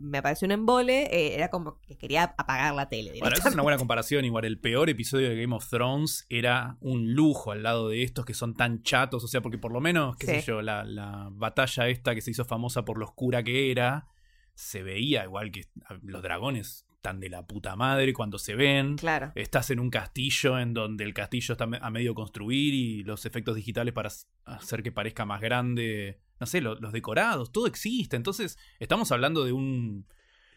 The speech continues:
Speaker 2: esta clase de producciones van en picada.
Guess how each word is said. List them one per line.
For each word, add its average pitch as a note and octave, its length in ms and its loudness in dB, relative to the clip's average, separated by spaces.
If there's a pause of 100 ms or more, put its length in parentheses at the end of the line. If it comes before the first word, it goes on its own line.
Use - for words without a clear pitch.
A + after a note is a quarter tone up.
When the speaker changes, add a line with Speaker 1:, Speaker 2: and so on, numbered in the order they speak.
(200)
Speaker 2:
esta - 340 0
clase D3 220 4
de C#3 80 6
producciones A#2+ 560 2
van C3 240 4
en B2+ 100 0
picada. E3 680 2